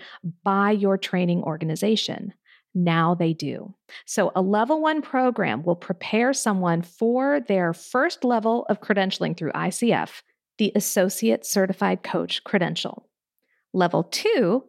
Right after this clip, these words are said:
as you might guess, is the designated pathway for your Professional Certified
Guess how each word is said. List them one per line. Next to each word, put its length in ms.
as 160
you 80
might 260
guess, 420
is 140
the 140
designated 680
pathway 640
for 280
your 300
Professional 1120
Certified 800